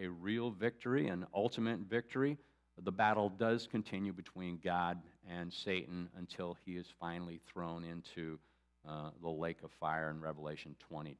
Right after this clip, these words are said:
ten. And you say at the end of that thousand years he's released. Uh, twenty ten says, "And the devil who had deceived them was thrown into the lake of fire and sulfur where the beast and the false prophet were,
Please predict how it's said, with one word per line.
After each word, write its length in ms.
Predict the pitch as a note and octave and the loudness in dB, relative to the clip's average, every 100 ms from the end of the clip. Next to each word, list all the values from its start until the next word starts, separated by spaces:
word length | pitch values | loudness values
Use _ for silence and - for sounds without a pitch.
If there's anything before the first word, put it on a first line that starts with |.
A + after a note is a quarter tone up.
| - | -10
ten. 120 | D#2 | -8
And 320 | C#2 - - | -8 -16 -20
you 40 | C#2 | -14
say 160 | - | -6
at 80 | D2+ | -8
the 120 | D2+ - | -8 -12
end 120 | E2 | -12
of 40 | D2+ | -10
that 140 | D2+ | -10
thousand 320 | E2 D#2 D2+ D2+ | -6 -6 -6 -14
years 180 | C#2+ - | -16 -16
he's 160 | C#2+ | -16
released. 520 | C2+ C#2 D2+ D2+ - _ _ - _ _ _ _ _ - | -16 -12 -10 -10 -14 _ _ -20 _ _ _ _ _ -12
Uh, 220 | D#2+ D#2 D#2 | -8 -6 -6
twenty 240 | - A2+ | 0 2
ten 300 | - G#2 F#2 | 4 2 2
says, 320 | E2+ G2+ F2+ F#2 | 2 2 2 2
"And 100 | E2+ | -2
the 60 | |
devil 320 | D#2+ G#2+ A2+ | 6 6 8
who 160 | G2+ G2+ | 4 4
had 100 | F#2 | 2
deceived 420 | F2 - A#2 A2+ | 0 2 4 4
them 200 | A2+ A2 | 4 4
was 140 | F2 - | 2 -2
thrown 280 | G#2+ G2 | 0 2
into 120 | F#2 E2 | 2 -2
the 100 | E2+ | -2
lake 240 | F2 F2 | -2 -4
of 80 | - | -6
fire 440 | - G2+ G#2 G2+ | 6 8 8 6
and 100 | F2+ | 4
sulfur 500 | - G2+ G2 - F#2+ | 2 4 4 4 2
where 160 | F#2 E2 | 0 -4
the 60 | |
beast 500 | D2+ G2 G2+ G2 - - | -4 -2 0 -2 -10 -14
and 80 | E2+ | -14
the 60 | D#2+ | -4
false 320 | F2+ F2+ - - | 0 0 -2 -4
prophet 280 | - F2+ F#2+ C2+ | 2 2 0 -8
were, 300 | E2+ E2 | -2 -2